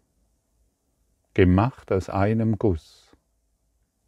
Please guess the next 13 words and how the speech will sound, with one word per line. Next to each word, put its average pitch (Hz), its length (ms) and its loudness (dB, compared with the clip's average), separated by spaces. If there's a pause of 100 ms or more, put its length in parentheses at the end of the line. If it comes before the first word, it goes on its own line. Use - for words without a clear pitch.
(800)
Und 92 160 -2
deshalb 110 380 2
fühlt 143 500 -2
es 95 120 -4
sich 87 200 -4
auch 95 180 2
so - 200 -4
schwer 113 580 -4
an 73 360 -8 (760)
oder 92 200 2
so 90 180 2
schwierig 104 640 -2
an, 71 460 -8